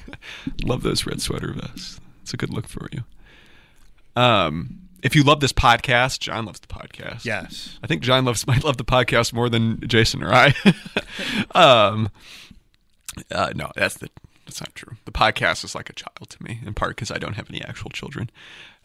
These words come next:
Speaker 1: Uh, the podcast lives on anywhere fine podcasts are found, Spotify, Google Play,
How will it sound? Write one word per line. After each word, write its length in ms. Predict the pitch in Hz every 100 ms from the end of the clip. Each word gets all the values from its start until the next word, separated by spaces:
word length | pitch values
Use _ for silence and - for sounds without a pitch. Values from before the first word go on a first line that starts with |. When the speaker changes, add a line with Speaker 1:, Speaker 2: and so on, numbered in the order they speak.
| _ -
Speaker 1:
Uh, 480 | 113 87 80 117 113 _ _ - - - _ _ - - _
the 80 | -
podcast 380 | 151 127 127 113
lives 240 | 127 120
on 560 | 123 120 113 113 107 117 _ _ _ _ _ -
anywhere 340 | 208 139 95
fine 260 | - 101 104
podcasts 500 | 98 101 95 101 -
are 140 | 101
found, 540 | - 107 107 107 117 - -
Spotify, 920 | - 107 107 104 101 98 98 104 110 -
Google 260 | 131 123 -
Play, 600 | - 82 85 80 87